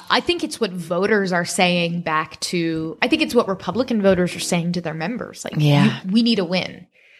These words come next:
Speaker 1: This may not be perfect, but we need a win. We need,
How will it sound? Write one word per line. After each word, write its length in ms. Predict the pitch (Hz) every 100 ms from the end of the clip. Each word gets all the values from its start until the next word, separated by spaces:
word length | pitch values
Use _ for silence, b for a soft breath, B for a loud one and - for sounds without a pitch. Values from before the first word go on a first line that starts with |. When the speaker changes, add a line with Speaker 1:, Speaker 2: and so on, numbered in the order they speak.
| b -
Speaker 1:
This 180 | 220
may 100 | 233
not 140 | 240 233
be 100 | 214
perfect, 480 | 190 185 247 262 -
but 140 | 180
we 140 | 214
need 160 | 220 190
a 60 | 170
win. 400 | 170 - 180 208
We 120 | 220
need, 380 | 240 220 175